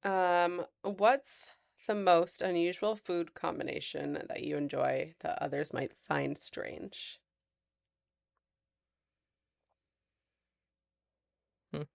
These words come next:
Speaker 2: I'm sure lots of stuff. Weird food combination.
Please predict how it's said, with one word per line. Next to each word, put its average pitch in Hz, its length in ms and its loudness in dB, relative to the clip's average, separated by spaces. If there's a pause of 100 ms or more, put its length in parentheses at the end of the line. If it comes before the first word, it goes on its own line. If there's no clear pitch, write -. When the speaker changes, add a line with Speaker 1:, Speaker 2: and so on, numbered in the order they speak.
(4000)
Speaker 2:
I'm 165 60 -8
sure 156 240 -4
lots - 300 -6
of - 80 -10
stuff. - 440 -4
Weird 156 420 -4
food 156 380 -4
combination. - 840 -6